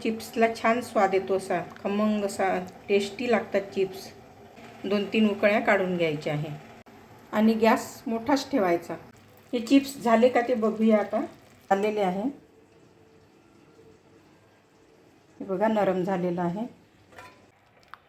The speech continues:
अगदी बोट चप्पे झाले की काढून घ्यायचे, नाहीतर तुकडे पडण्याची शक्यता असते जास्त शिजू दिले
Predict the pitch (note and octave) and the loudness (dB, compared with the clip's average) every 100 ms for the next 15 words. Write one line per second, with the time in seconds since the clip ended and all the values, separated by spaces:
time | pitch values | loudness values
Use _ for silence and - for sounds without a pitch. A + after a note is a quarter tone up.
0 | _ _ _ C4 G#3+ C4 B3+ B3 - A3+ | _ _ _ -12 -4 -2 2 2 2 -2
1 | A3+ A#3 A3+ A3 A#3 - C4 A#3 G#3 G3+ | 0 0 2 0 0 -4 -2 0 0 0
2 | F#3 F3+ E3 - D#3+ - _ _ - _ | 0 0 -2 -10 -14 -16 _ _ -20 _
3 | _ - - - G3 G3 A3+ - A3+ A3+ | _ -20 -18 -6 -4 -2 -4 -4 -4 0
4 | A3 G#3 F#3 F#3+ F#3+ G#3 - - E3 E3 | 0 0 -4 -6 -6 -12 -12 -12 -10 -8
5 | D#3 - F3 F3+ F3+ - G#3+ G#3+ F3+ F3+ | -8 -12 -6 -4 -4 -6 -8 -6 -4 -2
6 | E3+ D#3+ | -2 -4